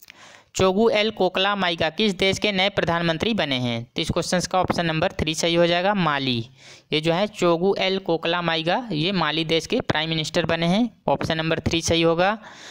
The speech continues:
अफ्रीकी देश माली, माली में सैनिकों ने विद्रोह कर दिया और देश के निवर्तमान राष्ट्रपति बाह एन दाओ और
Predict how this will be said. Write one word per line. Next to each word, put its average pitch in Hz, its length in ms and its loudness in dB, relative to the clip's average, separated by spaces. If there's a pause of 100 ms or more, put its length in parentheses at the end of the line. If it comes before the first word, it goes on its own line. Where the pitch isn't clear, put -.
(260)
अफ्रीकी 185 480 0
देश 202 260 0
माली, 165 380 0 (280)
माली 160 280 0
में 196 380 -2 (100)
सैनिकों 170 460 0
ने 196 120 0
विद्रोह 170 300 0
कर 170 200 -2
दिया 180 260 0
और 185 220 0
देश 170 280 0
के 226 260 -2 (400)
निवर्तमान 175 680 0
राष्ट्रपति 170 640 0
बाह 175 440 0 (100)
एन 185 280 2
दाओ 123 520 0
और 190 320 2